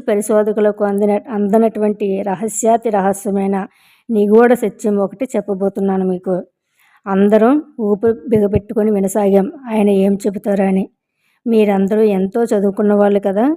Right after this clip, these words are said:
సైన్స్ పరిశోధకులు, వృక్ష, వృక్ష శాస్త్రజ్ఞులు, ఇంకా భూగర్భ శాస్త్రము, ఆకాశంలో గ్రహాలు, నక్షత్రాల గురించి, ఖగోళం గురించి చదివిన వాళ్ళు కూడా ఉన్నారు మీలో. ప్రపంచ చరిత్రను కూడా మీలో కొందరు ప్రత్యేకించి పరిశోధన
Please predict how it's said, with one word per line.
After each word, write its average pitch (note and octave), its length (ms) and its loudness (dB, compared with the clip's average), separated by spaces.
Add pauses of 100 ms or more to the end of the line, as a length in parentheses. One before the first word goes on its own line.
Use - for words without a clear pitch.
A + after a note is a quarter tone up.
(120)
సైన్స్ G3+ 520 -2
పరిశోధకులు, G3+ 640 -4
వృక్ష, G3 540 -6 (640)
వృక్ష G#3+ 260 -2
శాస్త్రజ్ఞులు, G3+ 960 0
ఇంకా G3 400 0
భూగర్భ G#3 520 2
శాస్త్రము, G3 640 -2
ఆకాశంలో G#3 640 0
గ్రహాలు, F#3+ 560 -2
నక్షత్రాల G3 640 -4
గురించి, G3 580 -2 (440)
ఖగోళం G#3+ 520 4
గురించి G3 440 0
చదివిన F#3+ 360 -2
వాళ్ళు G3 280 2
కూడా F#3+ 180 2
ఉన్నారు G3+ 360 2
మీలో. F#3 380 0 (600)
ప్రపంచ G#3+ 520 -2
చరిత్రను A#3+ 420 0
కూడా G#3 280 0
మీలో G3+ 320 2
కొందరు G3 320 -4
ప్రత్యేకించి G#3 760 -4
పరిశోధన G#3+ 580 -2